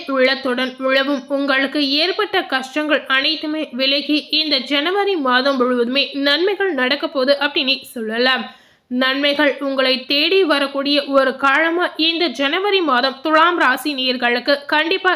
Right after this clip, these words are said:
இருக்க போகுது. சுற்றி இருக்கும் சோம்பேறிகளிடமிருந்து உங்களை நீங்க விலக்கிக் கொள்ளலாம். குரு பகவானின்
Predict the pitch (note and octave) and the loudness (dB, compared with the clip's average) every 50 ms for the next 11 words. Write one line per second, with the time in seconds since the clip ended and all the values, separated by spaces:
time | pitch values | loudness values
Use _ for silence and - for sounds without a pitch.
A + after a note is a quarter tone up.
0 | F4 - A#3 G#3 G3 - A3 G#3+ - B3+ B3+ B3+ B3+ C#4 C4 A#3+ - - - _ | -2 -4 -8 -10 -10 -10 -12 -6 0 2 2 4 4 2 2 0 -2 -8 -18 _
1 | _ _ _ _ _ - - - G#4 G#4 G#4+ G#4+ - A4+ A4+ G#4+ F#4+ E4+ D#4 E4+ | _ _ _ _ _ -8 -2 0 0 0 0 0 0 2 2 4 2 2 0 -2
2 | E4+ E4+ C#4+ - - - F4 E4 D#4 E4 E4+ G4 G4 F#4+ F4+ D#4+ D#4+ D#4+ D#4+ D#4 | -4 -6 -6 -8 -8 -4 0 0 2 2 2 2 2 2 2 2 2 2 2 0
3 | D#4 D4 D4+ C4+ B3+ A#3+ B3 C#4+ C#4 C#4 C#4+ C#4 D4 C#4+ C#4 C#4 C4+ C4+ A#3+ C4 | 0 0 0 -2 -2 0 4 4 4 4 2 -2 -2 0 2 4 4 2 2 0
4 | C4+ C4 C4+ C#4 D4+ F4+ G4 G4+ G4 - - B3+ C4 C4+ C#4 C#4 - E4 - - | -4 -4 0 0 0 0 0 0 -2 -2 -2 -2 0 0 0 -2 -2 -6 -6 -4
5 | A3+ G#3+ G#3+ A3 A#3 B3 C4 C4 B3+ A#3+ A#3+ - _ _ - _ _ - A3+ B3+ | -4 -4 -2 -2 -2 0 0 0 0 -2 -6 -12 _ _ -20 _ _ -8 -2 0
6 | C4+ C#4 C#4+ C#4 C#4 C4+ C4 B3+ B3+ B3+ C4+ C4 B3+ C4 C4+ C4 | 2 4 4 4 4 2 0 0 0 2 4 4 4 2 0 -2